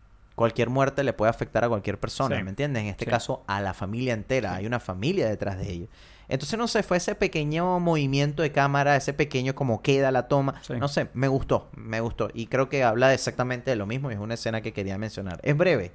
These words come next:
Speaker 2: Sí, mm,
Speaker 1: Dura
Speaker 2: eh,
Speaker 1: treinta segundos, si acaso.
Speaker 2: creo que es una de las películas de, de todas las que hemos hablado,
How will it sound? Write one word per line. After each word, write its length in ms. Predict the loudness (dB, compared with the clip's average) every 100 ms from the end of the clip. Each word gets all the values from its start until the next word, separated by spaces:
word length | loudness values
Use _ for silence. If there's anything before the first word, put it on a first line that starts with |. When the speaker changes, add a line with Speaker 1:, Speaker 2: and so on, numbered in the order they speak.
| -10
Speaker 2:
Sí, 240 | -4 -2 -2
mm, 460 | -4 -4 -4 -4
Speaker 1:
Dura 360 | 0 4 6 6
Speaker 2:
eh, 40 | 4
Speaker 1:
treinta 320 | 2 2 0
segundos, 420 | 0 0 2 0
si 60 | 0
acaso. 360 | -2 -2 -4 -12 -10
Speaker 2:
creo 160 | -6 -2
que 100 | 0
es 120 | 0
una 180 | -2 -2
de 80 | 2
las 220 | 4 2
películas 520 | 0 -2 0 0 -2
de, 420 | -4 -6 -4 -4 -8
de 300 | -8 -8 -8
todas 380 | -8 -4 -2
las 200 | -4 -6 -8
que 200 | -2 0
hemos 280 | 0 -2
hablado, 580 | -2 2 2 2 -2 -6